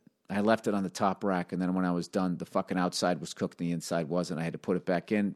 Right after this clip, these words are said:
By the time the inside was cooked, the outside was a little crunchy. That's all right. So I had two slices of that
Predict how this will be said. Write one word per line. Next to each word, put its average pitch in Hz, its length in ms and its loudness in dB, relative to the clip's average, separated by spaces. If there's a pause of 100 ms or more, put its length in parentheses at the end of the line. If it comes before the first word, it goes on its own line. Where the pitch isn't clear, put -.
By 87 100 0
the 80 60 0
time 95 240 0
the 90 80 4
inside 98 340 2
was 85 140 -6
cooked, - 200 0
the 87 140 0
outside 85 340 0
was 78 160 -6
a 85 40 -6
little 80 140 -4
crunchy. - 480 -6 (840)
That's - 220 -6
all 71 80 -2
right. - 200 -8 (1600)
So - 180 2
I 107 60 8
had 107 240 6
two - 160 2
slices 117 540 2
of 95 80 2
that 85 300 0